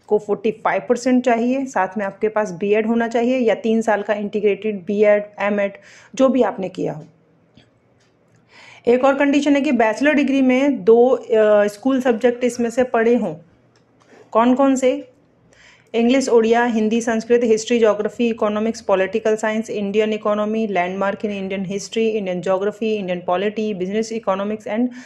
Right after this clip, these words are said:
communicative English। तो इनमें से जो है किसी में आप पास हो इन दो सब्जेक्ट में, टीजीटी आर्ट्स के लिए।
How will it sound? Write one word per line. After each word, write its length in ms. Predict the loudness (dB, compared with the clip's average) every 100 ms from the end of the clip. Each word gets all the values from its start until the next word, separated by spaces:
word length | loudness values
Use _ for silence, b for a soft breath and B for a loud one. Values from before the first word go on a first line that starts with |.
| B 0
communicative 760 | 2 6 4 4 0 -2 -4 -6
English। 320 | -8 -6 -6
तो 60 | -4
इनमें 340 | -2 0 0
से 140 | 2 2
जो 140 | 4
है 160 | 0 0
किसी 260 | -2 0
में 120 | 0 0
आप 160 | -2
पास 280 | 0 0 0
हो 120 | -2
इन 140 | 0 2
दो 140 | 2
सब्जेक्ट 440 | 2 -4 -6 -8 -12
में, 120 | -16 -20 b b b b b _ _ _ _ _ _ _ _ _ _ _
टीजीटी 400 | -6 -4 -4 -4
आर्ट्स 340 | -2 -2 -4 -8
के 140 | -12
लिए। 220 | -10 -12